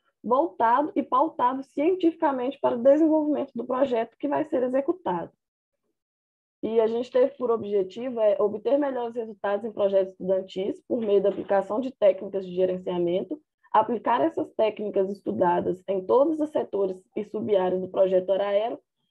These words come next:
além de planejar, organizar, programar e executar as ações do projeto Araero. A gente teve, a gente, os nossos métodos e materiais foram divididos em três etapas,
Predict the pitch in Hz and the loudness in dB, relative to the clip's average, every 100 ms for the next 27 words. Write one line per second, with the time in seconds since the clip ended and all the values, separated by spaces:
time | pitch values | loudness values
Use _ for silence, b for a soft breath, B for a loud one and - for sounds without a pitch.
0 | _ - 254 269 269 277 277 330 330 247 | _ -4 -2 -2 -4 -4 -2 -2 -2 -2
1 | 214 226 262 233 240 226 254 277 220 220 | -2 -4 -4 -6 -4 -4 -4 -4 -4 -6
2 | - 233 254 247 226 220 247 254 254 _ | -4 -4 -4 -4 -4 -2 -2 -2 -6 _
3 | 226 220 226 262 - 208 208 208 220 226 | -4 -4 -6 -8 -6 -6 -6 -4 -2 0
4 | 196 190 202 254 226 175 - _ _ _ | 0 0 -2 -2 -4 -8 -14 _ _ _
5 | _ _ _ _ _ _ _ _ _ _ | _ _ _ _ _ _ _ _ _ _
6 | _ 190 185 202 202 214 214 202 185 196 | _ 0 2 2 -4 -2 2 2 0 0
7 | 185 185 190 190 - 185 202 202 214 196 | -2 -2 -6 -8 -4 -2 -2 -2 -2 -2
8 | 196 185 185 196 196 190 185 190 190 185 | -2 -8 -4 -4 -2 -2 -2 -4 -4 -4
9 | 180 175 190 185 202 226 247 247 214 220 | -4 -6 -4 -4 0 0 -2 -2 -2 -2
10 | - | -6